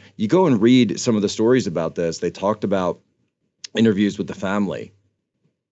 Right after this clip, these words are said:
And they said he was a great grandfather. They said that he used to go in, when they had grandfather, you know, grandparent lunches at school, that he was always there. Everybody had respect for him. Military veteran,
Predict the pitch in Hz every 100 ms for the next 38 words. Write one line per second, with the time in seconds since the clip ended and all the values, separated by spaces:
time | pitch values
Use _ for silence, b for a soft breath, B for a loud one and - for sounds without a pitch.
0 | _ _ - 113 123 117 113 104 98 90
1 | 95 - 85 90 85 71 65 76 _ _
2 | _ _ _ _ _ _ _ _ _ _
3 | _ b - 95 110 98 92 104 104 101
4 | 101 98 98 92 90 85 _ _ _ _
5 | _ _ - 104 101 98 - 92 95 98
6 | 95 95 90 92 85 92 95 95 98 90
7 | - _ _ _ _ 85 95 101 104 85
8 | 82 - - 98 87 82 90 87 85 80
9 | 76 82 85 - _ _ _ _ _ _
10 | _ _ _ _ _ _ _ _ - 107
11 | 104 101 98 98 90 - 95 92 95 78
12 | 69 69 _ _ _ - 92 101 110 101
13 | 95 95 - 98 95 92